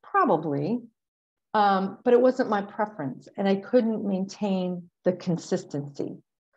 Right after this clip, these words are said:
So when we're looking at success in functional medicine, this is where I talk about the toolbox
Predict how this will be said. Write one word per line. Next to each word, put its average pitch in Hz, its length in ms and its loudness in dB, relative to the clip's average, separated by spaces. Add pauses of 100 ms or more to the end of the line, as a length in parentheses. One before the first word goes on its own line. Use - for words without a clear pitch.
(300)
So 220 680 4 (760)
when 277 180 4
we're 359 140 4
looking 269 320 2
at 185 160 0
success 196 500 -4
in 185 220 -4
functional 175 420 -4
medicine, 185 720 -2 (420)
this 339 200 4
is 466 160 4
where 294 200 6
I 233 100 6
talk 208 280 0
about 175 300 -2
the 170 180 -10
toolbox - 1000 -4